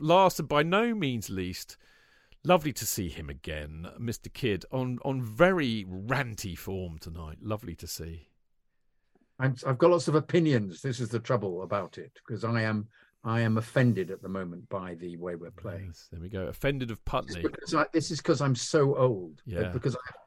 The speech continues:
Speaker 2: seen so many games.
Speaker 1: Yeah.
Speaker 2: I have gone through so many different permutations. I've seen so many similar situations with the team
Speaker 1: Yeah.
Speaker 2: not playing.
Speaker 1: You're, you're going
Speaker 2: I
Speaker 1: full on Ruud Gaheuer, aren't you? "I've seen
Speaker 2: I
Speaker 1: things you people have never seen."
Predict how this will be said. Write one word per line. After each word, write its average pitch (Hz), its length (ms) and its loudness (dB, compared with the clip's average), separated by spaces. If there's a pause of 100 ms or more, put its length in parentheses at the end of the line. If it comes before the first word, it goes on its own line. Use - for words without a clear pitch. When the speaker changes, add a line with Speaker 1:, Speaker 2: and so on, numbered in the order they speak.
(120)
Speaker 2:
seen 147 540 2 (140)
so 165 560 10
many 139 280 4
games. 101 520 0
Speaker 1:
Yeah. 117 100 -6
Speaker 2:
I 113 100 4
have 110 140 2 (260)
gone 165 280 6
through 147 400 6
so 175 280 4
many 151 220 4
different 131 340 -2
permutations. 113 760 -2
I've 113 260 -2
seen 139 400 -2 (220)
so 190 240 6
many 170 240 6
similar 165 480 6
situations 120 800 -2
with 98 120 -8
the 110 80 -8
team 113 260 -4
Speaker 1:
Yeah. 101 40 -2
Speaker 2:
not 90 200 -6
playing. 110 240 -2
Speaker 1:
You're, 131 160 2
you're 143 140 6
going 147 180 10
Speaker 2:
I - 20 2
Speaker 1:
full 202 260 8
on 170 200 8
Ruud 175 200 10
Gaheuer, 131 540 8
aren't 120 180 2
you? 92 160 -4
"I've 135 220 0
seen 143 200 0
Speaker 2:
I 135 120 -2
Speaker 1:
things 139 400 0
you 120 100 0
people 143 400 2
have 104 140 -2
never 113 320 -4
seen." 82 480 -6